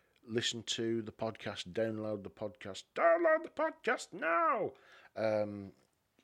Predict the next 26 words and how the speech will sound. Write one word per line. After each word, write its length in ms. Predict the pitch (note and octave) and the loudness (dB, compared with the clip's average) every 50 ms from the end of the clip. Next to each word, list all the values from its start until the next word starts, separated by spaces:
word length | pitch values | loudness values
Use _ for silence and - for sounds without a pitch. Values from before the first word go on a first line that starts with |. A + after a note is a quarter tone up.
| _ _ _ _ | _ _ _ _
you 80 | A2+ - | -14 -10
can 180 | - A2+ A2 | -8 -8 -4
go 160 | G2 A#2+ A#2 | 0 2 2
over 220 | A2+ A2 G#2+ G#2 G#2+ | 4 2 2 0 -2
there 300 | G2+ A2 G#2 G#2 G#2 G2+ | 0 0 0 0 0 -2
and, 320 | G2+ G2+ G2 G2 G2 G2 | -4 -6 -6 -8 -6 -6
uh, 240 | G2+ G2+ G2 F#2+ - - _ _ _ _ _ | -6 -4 -4 -6 -8 -10 _ _ _ _ _
check 240 | - - C3+ - - | -4 -2 -2 -2 -2
that 180 | F#2 G2 G2+ G2+ | -4 -2 -2 0
out, 220 | G2+ G#2+ A#2 - - - | 0 0 -2 -4 -8 -8
and 120 | G#2 G#2+ | -8 -8
it'll 300 | G2+ D2+ G2+ G#2 G2 F#2 - _ _ _ _ _ _ _ _ | -6 -6 -8 -8 -8 -12 -16 _ _ _ _ _ _ _ _
basically 680 | - A#2 C#3+ D3 - C3+ A#2 - F2 F2+ F#2 G2 A2+ - - _ _ _ _ - | -4 -4 -2 -2 -2 -4 -4 -4 -6 -8 -6 -6 -8 -8 -14 _ _ _ _ -10
point 280 | - A#2+ A#2 A2 - | -6 -6 -6 -6 -4
you 160 | A2+ A2 G#2+ | -2 -2 -2
in 100 | A2 G#2+ | 0 -2
the 80 | A2 G#2 | -2 -2
right 280 | G#2+ A2+ A2 G#2+ F#2 F2+ | 0 0 0 -2 -4 -4
direction 560 | A2 G#2+ A2 A2 A2 G#2 - - - A#2 G2+ | -4 -4 -2 -2 -4 -4 -6 -8 -10 -8 -8
to 160 | - - - - _ _ _ _ | -8 -10 -10 -12 _ _ _ _
everything, 680 | A2+ A2+ G#2+ G2 G2 G2 A2 A2 - - A#2 A2+ G#2+ - _ _ _ _ _ _ _ _ _ _ _ - | -2 -2 -2 -2 -8 -10 -12 -10 -8 -6 -6 -6 -8 -12 _ _ _ _ _ _ _ _ _ _ _ -8
um, 560 | G#2+ G#2+ A2 A2+ A2+ A2+ A2 A2+ A#2 A#2 A2+ - _ _ _ _ _ _ _ _ _ | -4 -4 -2 -2 -2 -2 -2 -4 -6 -8 -10 -12 _ _ _ _ _ _ _ _ _
internety 720 | A#2+ B2 A#2+ A#2 - B2+ B2 B2 A2+ - - C3 C3 B2 - - _ _ _ _ _ | -2 -2 0 0 -2 -2 -2 -2 -4 -4 -4 -4 -4 -4 -6 -14 _ _ _ _ _
that 240 | A2 A2+ A#2 - - | -4 -4 -4 0 0
I 160 | B2+ B2+ B2+ | 0 0 2
do. 240 | B2 B2+ C3+ F3+ | 0 0 -2 -2